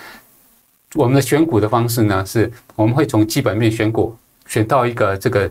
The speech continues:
投资池里面哈，投资组合里面，然后呢，再根据这个技术面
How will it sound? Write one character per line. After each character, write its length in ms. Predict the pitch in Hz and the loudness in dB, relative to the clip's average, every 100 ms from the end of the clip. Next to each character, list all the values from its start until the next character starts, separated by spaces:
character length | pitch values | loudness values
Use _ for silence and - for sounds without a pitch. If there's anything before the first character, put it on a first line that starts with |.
| - _ | -6 _
投 160 | - 113 | -2 0
资 140 | 139 | 0
池 180 | - 101 | 0 -2
里 140 | 92 | 0
面 240 | 107 120 92 | 0 0 0
哈， 180 | 101 - - _ | -4 -6 -14 _
投 160 | - 127 | -4 0
资 120 | 160 | 0
组 200 | - 113 | 2 2
合 140 | 107 | 2
里 100 | 107 | 0
面， 280 | 107 131 113 - - _ | 0 0 -2 -10 -20 _
然 100 | 113 | 0
后 200 | 151 143 | 2 2
呢， 260 | 135 131 123 _ - | 2 0 -4 _ -2
再 240 | 151 131 | 0 0
根 280 | 117 156 151 | 0 -2 -2
据 180 | 156 127 | 0 -2
这 140 | 113 | 0
个 80 | 113 | 0
技 220 | 113 143 | 0 -2
术 160 | 127 123 | 0 2
面 280 | 113 101 | 2 2